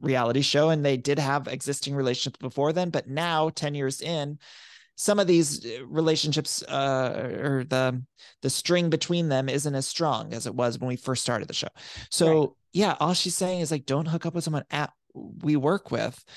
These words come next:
Speaker 1: because also it's gonna be on national T V. Then it becomes a whole news cycle thing. Then it becomes, uh, something that everyone's commenting on.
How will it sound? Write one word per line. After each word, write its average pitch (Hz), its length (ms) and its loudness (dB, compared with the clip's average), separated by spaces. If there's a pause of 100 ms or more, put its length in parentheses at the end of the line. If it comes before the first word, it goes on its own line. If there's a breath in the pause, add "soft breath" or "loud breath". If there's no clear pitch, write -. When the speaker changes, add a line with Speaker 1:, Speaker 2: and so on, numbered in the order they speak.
(140 loud breath)
Speaker 1:
because 165 260 2
also 175 240 2
it's 170 100 0
gonna 175 140 -2
be 170 100 2
on 170 80 2
national 165 320 0
T 151 140 -4
V. 160 140 2
Then 160 140 0
it 156 60 -4
becomes 156 300 -4
a 143 60 0
whole 156 140 2
news 160 220 -2
cycle 170 300 -2
thing. 160 260 -4
Then 151 120 -6
it 147 40 -8
becomes, 147 360 -6
uh, 131 320 -2
something 147 280 0
that 131 160 0
everyone's 147 360 0
commenting 156 560 -4
on. 151 240 -2